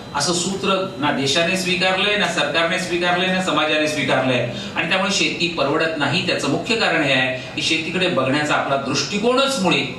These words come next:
सदोष आहे. आपण शेतीकडे आजही शास्त्रीय पद्धतीने बघत नाही आणि म्हणून आपली शेती परवडत नाही." डॉक्टर आंबेडकर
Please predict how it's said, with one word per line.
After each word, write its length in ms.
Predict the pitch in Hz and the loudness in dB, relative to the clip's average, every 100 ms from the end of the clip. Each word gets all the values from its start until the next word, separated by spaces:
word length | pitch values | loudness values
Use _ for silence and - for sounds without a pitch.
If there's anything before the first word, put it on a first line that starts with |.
| - | -4
सदोष 380 | 156 139 135 135 | 0 0 0 0
आहे. 340 | - - - - - - - | -4 -6 -12 -14 -14 -12 -6
आपण 220 | - 202 | 0 0
शेतीकडे 680 | 190 175 180 - 156 - - - - - - - - | 0 0 0 0 2 0 -2 -8 -14 -14 -14 -14 -2
आजही 500 | - 175 170 170 208 | 0 2 2 2 2
शास्त्रीय 460 | - 180 - 165 165 | 0 -2 0 0 0
पद्धतीने 500 | 151 143 143 135 143 | 0 0 0 0 0
बघत 420 | - - 214 214 | 0 0 0 0
नाही 280 | 214 226 - - - - | 0 0 -4 -10 -14 -6
आणि 120 | 147 | -2
म्हणून 260 | 143 151 196 | 0 0 0
आपली 220 | - 151 | -2 -2
शेती 300 | - - 131 | -2 -2 -2
परवडत 440 | 123 127 190 226 143 | 0 2 2 0 0
नाही." 260 | 123 110 - - - - - | 0 -2 -6 -10 -12 -8 -6
डॉक्टर 180 | - - | -4 -2
आंबेडकर 840 | 117 139 180 180 151 131 - | 2 2 0 0 0 2 0